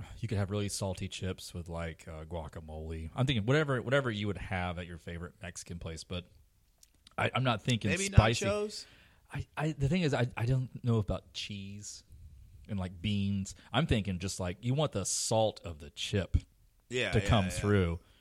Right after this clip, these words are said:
Speaker 1: So dipping it in either the guac or maybe a queso.
Speaker 2: Yeah, yeah, maybe a queso. Um, yeah, I, I, I think something like that is, uh, right. That's, I think that's your immediate pairing. I think that's a, that's an e-, it's kinda actually an easy one,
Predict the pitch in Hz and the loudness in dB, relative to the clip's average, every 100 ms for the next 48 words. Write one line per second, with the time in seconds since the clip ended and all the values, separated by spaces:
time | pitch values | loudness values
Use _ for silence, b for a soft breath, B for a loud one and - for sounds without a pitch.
0 | b - 107 85 - 117 110 92 92 95 | b -4 -2 -2 0 4 4 2 -2 -2
1 | 92 87 87 82 82 80 82 80 76 - | -4 -2 -2 -4 -6 -6 -4 -4 -4 -8
2 | - _ - 85 85 120 127 92 - 92 | -20 _ -6 -6 -4 -2 0 0 -2 -4
3 | - 98 95 98 - _ _ 120 113 92 | -2 2 4 4 -2 _ _ -4 -2 -2
4 | 87 90 87 101 95 90 82 85 76 - | -6 -8 -8 -8 -8 -10 -12 -14 -12 -12
5 | 73 73 73 80 - - 95 87 87 85 | -12 -14 -14 -16 -18 -10 -8 -8 -10 -12
6 | 85 85 _ b b b 240 214 123 78 | -14 -18 _ b b b -2 0 0 0
7 | 156 - 170 156 156 139 175 165 - 117 | -2 0 -2 -2 -6 -6 -6 -8 -10 -20
8 | 113 - 170 175 156 120 104 98 95 90 | -16 -10 -8 -8 -6 -6 -6 -6 -4 -4
9 | 92 - 92 90 113 107 101 - - 110 | -8 -12 -12 -8 -4 -4 -6 -10 -14 -12
10 | 107 113 127 110 - 101 92 95 95 90 | -8 -6 -6 -6 -8 -10 -10 -8 -8 -8
11 | 80 - - 87 78 76 85 104 92 92 | -10 -14 -10 -10 -10 -10 -10 -8 -8 -10
12 | 92 80 107 98 85 87 101 127 - 147 | -10 -10 -10 -10 -14 -12 -12 -12 -6 -4
13 | 170 80 98 - 82 71 78 90 85 73 | -4 -6 -6 -8 -12 -16 -16 -16 -16 -18
14 | 64 | -18